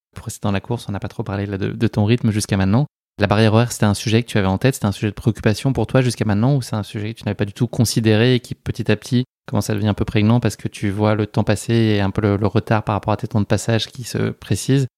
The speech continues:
Comment est-ce que tu vis ce moment où peut-être tu prends conscience qu'il y a un petit sujet sur le rythme auquel tu évolues ?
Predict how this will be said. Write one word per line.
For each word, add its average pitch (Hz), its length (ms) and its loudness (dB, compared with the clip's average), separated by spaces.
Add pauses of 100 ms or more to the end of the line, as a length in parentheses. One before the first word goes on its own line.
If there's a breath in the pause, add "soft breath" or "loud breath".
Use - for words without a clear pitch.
(300)
Comment 107 180 2
est-ce 104 100 2
que - 100 -4
tu - 160 -6
vis 113 220 2
ce 117 120 -6
moment 104 320 4
où - 60 4
peut-être - 300 -8
tu - 80 -18
prends 110 200 0
conscience 117 420 0
qu'il 110 140 -2
y 107 40 2
a 98 60 2
un 98 60 0
petit - 200 -10
sujet 113 340 0
sur 104 160 -4
le 104 80 -2
rythme 104 260 -2
auquel 104 240 0
tu - 180 -6
évolues ? 104 340 0